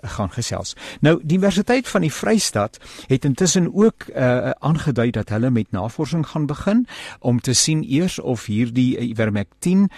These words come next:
uh, wel potensiaal het. Uh, dan sal hulle, uh, natuurlik 'n konsep voorstel, uh,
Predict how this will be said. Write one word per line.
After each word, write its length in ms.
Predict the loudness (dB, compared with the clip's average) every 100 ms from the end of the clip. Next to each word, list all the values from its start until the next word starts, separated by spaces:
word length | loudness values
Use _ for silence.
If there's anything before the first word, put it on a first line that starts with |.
| -14 -6
uh, 100 | -4
wel 220 | 0 -2
potensiaal 760 | -2 0 2 2 -2 -2 2
het. 240 | 2 0 -6
Uh, 140 | -6 -6 -2
dan 220 | 0 0
sal 200 | 0 -2
hulle, 300 | 0 -2 -2
uh, 540 | -6 -6 -6 -8 -2
natuurlik 540 | -2 0 -2 0 0 -2
'n 140 | -6 -2
konsep 500 | 0 2 2 -2 -4
voorstel, 680 | 0 0 2 0 0 0 -6 -18 -8
uh, 220 | -2 0